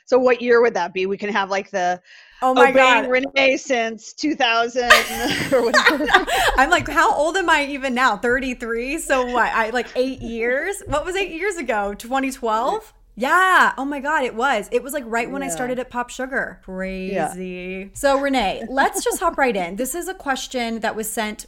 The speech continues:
Speaker 2: on Instagram from our listener, Hannah. She wants to know your thoughts on things like jade rollers or the rollers that you see people promoting on Instagram. And then she also threw in light therapy.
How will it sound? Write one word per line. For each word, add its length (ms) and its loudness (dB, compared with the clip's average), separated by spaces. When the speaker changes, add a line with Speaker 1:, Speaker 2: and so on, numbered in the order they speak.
Speaker 2:
on 240 -2
Instagram 600 -6
from 220 -6
our 160 -4
listener, 440 -6
Hannah. 640 -6
She 180 2
wants 240 -6
to 160 -8
know 140 0
your 260 -4
thoughts 640 -2
on 440 -2
things 360 -2
like 420 -4
jade 380 -2
rollers 920 -2
or 400 -2
the 100 -6
rollers 440 -4
that 100 -8
you 100 -10
see 220 -10
people 800 -4
promoting 600 -2
on 240 -2
Instagram. 840 -6
And 160 0
then 80 0
she 140 -6
also 300 -4
threw 240 -10
in 260 -4
light 480 -6
therapy. 560 -12